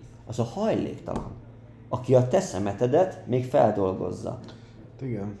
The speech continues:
Speaker 2: csak
Speaker 1: Nem,
Speaker 2: mondjuk
Speaker 1: de
Speaker 2: az, csak
Speaker 1: tényleg,
Speaker 2: az
Speaker 1: ő
Speaker 2: utcára
Speaker 1: nem,
Speaker 2: szarik,
Speaker 1: a, a,
Speaker 2: de
Speaker 1: de most a, a, a kula,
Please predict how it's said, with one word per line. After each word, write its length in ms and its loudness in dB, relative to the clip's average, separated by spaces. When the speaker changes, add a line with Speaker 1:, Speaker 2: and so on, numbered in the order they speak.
Speaker 2:
csak 160 -12
Speaker 1:
Nem, 100 2
Speaker 2:
mondjuk 200 6
Speaker 1:
de 80 12
Speaker 2:
az, 60 2
csak 120 8
Speaker 1:
tényleg, 160 6
Speaker 2:
az 100 6
Speaker 1:
ő 20 4
Speaker 2:
utcára 300 8
Speaker 1:
nem, 80 6
Speaker 2:
szarik, 340 2
Speaker 1:
a, 20 0
a, 80 0
Speaker 2:
de 160 2
Speaker 1:
de 260 -4
most 240 -4
a, 20 -8
a, 160 -4
a 120 -6
kula, 580 6